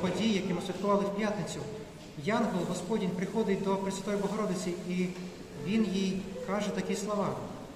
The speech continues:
що від тебе народиться син, який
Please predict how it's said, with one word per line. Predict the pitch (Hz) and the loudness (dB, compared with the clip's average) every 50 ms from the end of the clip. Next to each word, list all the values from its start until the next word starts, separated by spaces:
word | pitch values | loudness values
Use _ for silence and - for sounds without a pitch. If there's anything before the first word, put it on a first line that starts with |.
| - - | -12 -6
що | - 180 | -4 -2
від | 165 175 170 180 180 | 0 0 0 0 0
тебе | 185 202 220 202 175 165 - - - - - - - - - - - | 2 2 2 2 2 2 0 0 -2 -4 -6 -8 -10 -10 -12 -8 -6
народиться | 156 156 156 160 - 156 185 196 190 202 - 190 | -4 -2 -2 -2 0 0 0 0 0 -2 -4 -4
син, | - - - 208 190 160 131 123 117 - - - - - - - - | -6 -4 0 2 2 2 2 0 -4 -6 -8 -8 -10 -10 -12 -10 -4
який | 147 165 165 165 175 190 190 185 180 180 | -2 -2 -2 0 0 0 0 2 0 0